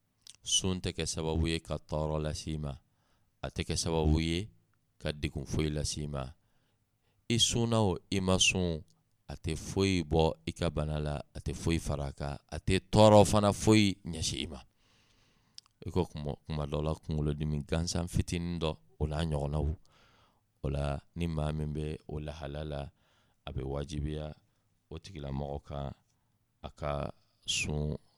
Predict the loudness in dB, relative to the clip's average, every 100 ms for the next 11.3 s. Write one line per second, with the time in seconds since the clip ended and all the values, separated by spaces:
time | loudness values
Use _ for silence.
0 | _ -12 -6 -4 -2 -2 2 4 4 0
1 | -2 -6 -6 -6 -6 -6 -8 -10 -8 -4
2 | -2 0 -2 -4 -16 _ _ _ _ -6
3 | 0 0 0 -2 -2 -2 -2 0 0 -2
4 | -6 -18 _ _ _ _ -16 -14 -10 -8
5 | -6 -6 -10 -20 -20 _ _ -4 -2 -2
6 | 0 0 -2 -2 -6 -6 -8 -8 -10 -12
7 | _ _ _ -12 -6 -6 -6 -8 -6 -6
8 | -6 -8 -10 -10 -10 -10 -12 -18 _ _
9 | _ -8 -4 -4 -6 -8 -8 -6 -6 -6
10 | -6 -8 -10 _ _ -18 -14 -10 -8 -6
11 | -4 -4 -4